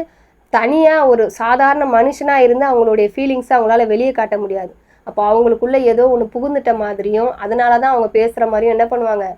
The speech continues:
அவங்களே கற்பனை செஞ்சுக்கிட்டோ, இல்ல உண்மையாலுமே மனநிலை பாதிக்கப்பட்டோ அவங்க வந்து,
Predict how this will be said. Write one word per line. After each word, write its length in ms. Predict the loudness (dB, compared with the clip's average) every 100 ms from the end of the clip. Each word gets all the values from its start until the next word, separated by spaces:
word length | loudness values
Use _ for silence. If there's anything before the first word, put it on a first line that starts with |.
| _ _ _ -12
அவங்களே 520 | -6 -4 -2 0 0 0
கற்பனை 420 | -2 0 0 0
செஞ்சுக்கிட்டோ, 600 | 0 -2 -4 -6 -2 0 0
இல்ல 320 | -2 -2 0 0
உண்மையாலுமே 460 | -2 -2 -2 0 -2
மனநிலை 480 | -2 -2 0 0 -2
பாதிக்கப்பட்டோ 720 | -4 -4 -4 -6 -6 -4 -4
அவங்க 260 | -4 -4 -4
வந்து, 260 | -4 -2